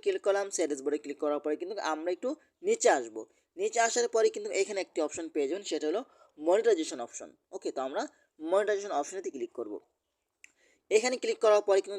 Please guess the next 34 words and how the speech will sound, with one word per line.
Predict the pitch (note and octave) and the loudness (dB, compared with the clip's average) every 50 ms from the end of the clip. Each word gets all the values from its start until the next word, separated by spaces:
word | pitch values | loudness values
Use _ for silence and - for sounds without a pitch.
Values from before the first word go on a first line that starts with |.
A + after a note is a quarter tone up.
| F3 | 0
দেখতে | E3 D#3+ - - F#3+ | 0 0 0 -4 -4
পাচ্ছেন | G3 G#3 - A3 F3+ E3+ | -4 -4 -4 -4 -4 -2
এখানে | F3 E3+ F3+ F#3 | -2 -2 -4 -6
কিন্তু | F#3 F#3 F3 | -6 -6 -6
আমার | E3 E3 | -4 -6
একটি | E3 D3+ D3+ C#3 | -6 -8 -4 -2
ডলার | D3+ D#3+ E3+ E3+ | -2 0 0 0
আইকন | D3+ D3+ E3+ E3 D#3+ - | -2 -2 -2 -6 -6 -2
চলে | - G3+ F#3 E3 | -2 0 2 0
এসেছে। | - - C4 - - - | 0 -2 -6 -8 -8 -8
এখন | - - C4+ F#3 | -6 -6 -6 -6
আপনি | F#3 F4+ C4 G3 - | -6 -6 -8 -10 -6
কী | - G#3 | -2 -2
করবেন, | G3+ F#3+ F#3+ E3+ D#3 | 0 0 0 -2 -2
এখান | F3 E3+ F3 | -4 -4 -4
থেকে | F#3+ G#3 B3 C#4+ - _ _ _ _ - F#3 G3 G3+ | -4 -4 -4 -4 -6 _ _ _ _ -6 -2 -2 0
স্টার | - - A3 - - - - | 0 0 0 0 2 2 0
অপশন | E3+ - - F#3 F#3+ | 0 0 -4 -6 -6
উপরে | F#3 G3 A3+ - | -4 -4 -4 -4
ক্লিক | - D3 C3 - - | -4 -6 -6 -6 -8
করবেন। | B2+ A2+ - G2 E2+ - - - - | -8 -8 -6 -8 -10 -4 2 2 4
স্টার | - A3 G#3 G#3 - - D#3+ E3 | 4 4 2 2 2 -2 -2 -4
অপশনের | D#3+ - - A3+ G#3+ G#3+ G#3 | -4 -4 -6 -6 -4 -4 -4
উপরে | E3+ G3 F#3+ F3 - | -4 -4 -6 -6 -4
ক্লিক | E3+ E3 - - | -6 -6 -2 -2
করলে | F3 E3 E3 - | 0 0 0 -2
কিন্তু | F#3 G3 A3 F3 D3+ D3 | -4 -10 -8 -8 -8 -8
আপনারা | - - F3 F3 D3+ D3+ | -8 -8 -8 -6 -4 -4
দেখতে | C#3 - - F3 | -6 -4 -4 -4
পাবেন | F#3+ G3+ A3+ G3+ | -4 -4 -4 -4
যে | F#3 D3 | -4 -4
আপনার | C#3+ - D#3 D3+ D3+ D#3+ _ _ _ _ _ - C3+ | -4 -4 -8 -8 -8 -10 _ _ _ _ _ -8 -2
ডলারগুলো | D3+ D3+ D#3 D#3+ E3 D3 G#3+ A3 G3+ D#3+ D3+ | 0 2 2 2 2 2 0 0 2 2 0
এখানে | D3+ G3 G3 | 0 -2 -6